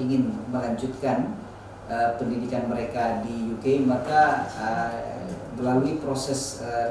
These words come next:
learning ini, eh, mereka bisa melanjutkan pathway-nya ke U K universities ataupun beberapa universitas yang ada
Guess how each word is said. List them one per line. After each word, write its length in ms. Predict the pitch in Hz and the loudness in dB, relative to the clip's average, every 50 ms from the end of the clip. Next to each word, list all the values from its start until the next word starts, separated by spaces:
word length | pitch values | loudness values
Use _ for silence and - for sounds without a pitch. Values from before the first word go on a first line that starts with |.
| 127 | 0
learning 240 | 127 127 131 127 123 120 123 | 0 2 2 2 2 2 2
ini, 180 | 127 151 165 160 156 160 - - - - - - - - - - - | 2 2 2 2 0 -2 -6 -8 -10 -12 -14 -14 -16 -16 -16 -12 -6
eh, 260 | 127 123 123 123 123 123 123 | -4 -2 0 2 2 2 2
mereka 320 | 123 127 123 123 143 139 | 2 2 2 4 4 4
bisa 320 | 127 127 - - - 123 | 4 4 2 0 0 0
melanjutkan 720 | 123 120 117 110 - 123 - - - 143 143 139 139 139 135 | 0 0 0 0 -2 -2 -4 0 4 6 8 8 8 6 4
pathway-nya 800 | - 127 123 120 - 127 123 123 123 127 131 135 131 131 131 - | 2 2 0 0 0 0 0 2 4 4 4 4 4 0 0 -2
ke 80 | 123 117 113 113 113 | -4 -4 -2 -2 -2
U 60 | 113 - | -4 -4
K 220 | 120 120 117 113 | -4 -4 -2 0
universities 720 | 110 110 104 104 110 107 - - - - 208 196 - - - | 0 -2 -2 -2 -2 -4 -4 -6 -8 -6 -6 -6 -6 -6 -8
ataupun 380 | - - - - - 127 - | -10 -10 -8 -6 -6 -4 -2
beberapa 480 | - - - 113 113 107 - - 123 113 | -2 -2 -2 -2 -2 -2 -2 0 0 0
universitas 560 | 113 110 - - 113 - - 131 127 127 127 | 0 0 -2 -4 -6 -8 -4 -2 -2 -2 0
yang 160 | 120 113 113 | -2 -4 -4
ada 400 | 113 110 110 107 139 143 147 156 | -4 -4 0 2 4 4 4 2